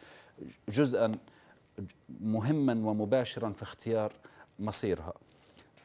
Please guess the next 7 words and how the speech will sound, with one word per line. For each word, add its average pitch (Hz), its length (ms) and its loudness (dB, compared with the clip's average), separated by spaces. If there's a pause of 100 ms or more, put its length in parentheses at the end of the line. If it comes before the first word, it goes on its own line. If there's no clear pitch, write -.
(140)
ولاحظي 120 800 4
أن 127 100 2
في 117 160 -2
كل 180 280 2
هذه 123 440 4 (380)
ال-، 95 600 -2
آه، 76 600 -14